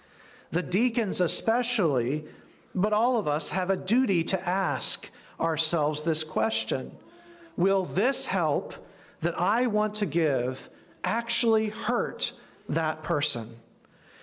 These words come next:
If so, are there other ways I can serve that person instead? Paul is also concerned that enrolling young women puts them in a terrible position.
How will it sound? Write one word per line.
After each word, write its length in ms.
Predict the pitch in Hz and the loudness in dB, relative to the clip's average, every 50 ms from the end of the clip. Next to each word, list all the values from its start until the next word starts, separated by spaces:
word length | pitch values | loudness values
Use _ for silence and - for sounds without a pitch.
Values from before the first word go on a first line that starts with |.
| - - - | -18 -8 -2
If 180 | - 214 233 226 | 0 0 0 0
so, 640 | - - - - 202 175 156 143 123 123 139 147 - - | 0 -2 0 2 2 2 2 2 2 2 2 0 0 0
are 160 | 160 165 165 | 0 0 2
there 260 | 147 170 165 160 170 | 2 2 0 2 2
other 260 | 196 214 214 233 196 | 0 0 2 2 2
ways 540 | 175 151 143 135 131 123 113 113 113 - - - - | 2 2 0 0 0 0 -2 -2 -2 -2 -2 -2 -2
I 80 | 160 | -4
can 160 | 156 156 170 147 | -2 -2 -2 -2
serve 340 | 147 - - 170 160 151 | 0 2 2 2 2 2
that 220 | 147 147 143 143 143 | 0 0 -2 -2 -2
person 340 | - 147 139 - - 147 139 | -2 -2 0 0 0 0 0
instead? 540 | 131 123 - - - 120 110 110 113 101 - - - - _ _ _ - _ _ - - - - - - | 0 0 -2 -2 -4 -4 -6 -6 -10 -12 -14 -18 -20 -20 _ _ _ -20 _ _ -20 -20 -20 -20 -18 -10
Paul 280 | - - 220 226 254 247 | -4 0 0 2 2 2
is 160 | 214 202 - | 2 0 0
also 420 | - 190 214 240 262 - - 247 202 | 0 0 0 0 0 0 0 -2 0
concerned 500 | - 185 170 151 - - 175 175 170 170 | 0 -2 -2 -2 0 0 2 2 2 2
that 220 | 170 160 165 - | 0 0 0 0
enrolling 640 | 180 165 165 151 156 196 220 254 262 277 233 190 165 | 0 0 2 2 4 4 2 2 2 2 0 0 0
young 240 | 143 139 131 135 131 | 0 0 0 0 0
women 360 | 135 135 135 143 143 139 139 - - - - - - | 0 2 2 2 0 -2 -4 -6 -12 -18 -18 -10 -2
puts 260 | - 220 214 - - | -2 -2 0 0 0
them 220 | - 226 208 190 | 0 2 2 2
in 80 | 202 202 | 2 0
a 60 | 202 | 0
terrible 580 | 202 - - - 220 233 240 240 233 190 175 151 | 0 -2 -2 0 2 2 2 2 2 2 0 0
position. 680 | - - 139 123 135 117 - - - 107 104 110 113 | 0 -2 0 0 2 2 0 0 -2 -4 -8 -10 -12